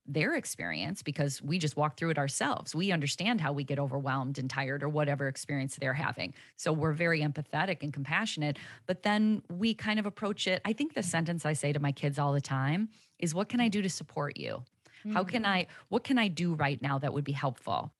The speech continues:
Speaker 1: Like, you don't have to say the exact sentence I say. Like, people, you know, use your own personality. Like, "What can I do here?" <laughs> You know, whatever it may
Speaker 2: Yeah.
Speaker 1: be.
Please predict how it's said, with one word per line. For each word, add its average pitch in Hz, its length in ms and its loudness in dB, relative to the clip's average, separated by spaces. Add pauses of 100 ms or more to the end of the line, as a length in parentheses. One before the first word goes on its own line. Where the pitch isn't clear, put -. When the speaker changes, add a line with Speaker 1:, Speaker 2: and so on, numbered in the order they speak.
Speaker 1:
Like, 165 280 -2
you 190 120 0
don't 247 120 4
have 208 160 0
to 170 80 -2
say 165 160 0
the 143 100 0
exact 139 380 0
sentence 151 400 0
I 143 120 2
say. 143 520 -2
Like, 165 160 -2
people, 185 280 -2 (320)
you 254 140 0
know, 269 80 4
use 202 260 4
your 208 120 2
own 202 100 2
personality. 196 640 0
Like, 143 280 0 (560)
"What - 120 2
can 480 100 4
I 403 80 8
do 269 200 6
here?" 180 340 -2
<laughs> - 40 -6
You 285 140 6
know, 311 120 8
whatever 285 460 4
it - 80 0
may 220 140 0
Speaker 2:
Yeah. - 20 -2
Speaker 1:
be. - 420 -8